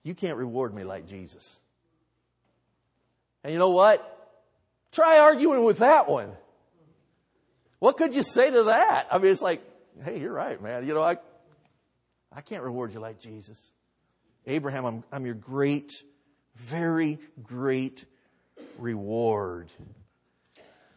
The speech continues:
What a reassuring message for Abraham. "I am your protection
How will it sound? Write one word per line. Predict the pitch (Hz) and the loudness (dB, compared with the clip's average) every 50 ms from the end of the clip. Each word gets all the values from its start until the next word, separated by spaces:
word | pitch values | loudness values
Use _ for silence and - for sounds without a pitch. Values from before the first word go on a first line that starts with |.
| _ _ _ _ _ _ _ - | _ _ _ _ _ _ _ -4
What | 175 180 247 277 | 0 4 4 6
a | 214 | 6
reassuring | 175 160 180 185 180 160 - - 196 190 180 160 156 | 4 4 4 4 4 2 0 -2 -4 -2 -2 -2 2
message | 156 156 151 - - 139 120 | 2 2 2 2 -2 -8 -8
for | - - 127 135 | -8 -4 -2 -2
Abraham. | 151 170 151 131 120 113 110 101 90 90 80 80 _ _ _ _ _ _ _ _ _ _ _ _ _ _ _ _ _ _ - | -2 -2 -2 -4 -4 -6 -6 -8 -8 -12 -16 -20 _ _ _ _ _ _ _ _ _ _ _ _ _ _ _ _ _ _ -8
"I | - 139 165 185 | -2 0 0 2
am | 185 180 175 170 | 2 0 -2 -2
your | 160 151 143 | -2 -4 -4
protection | - - 160 139 - - - 196 208 208 - - - 240 240 247 269 | -4 -6 -8 -8 -6 -2 0 2 2 2 0 -4 -8 -8 -8 -10 -10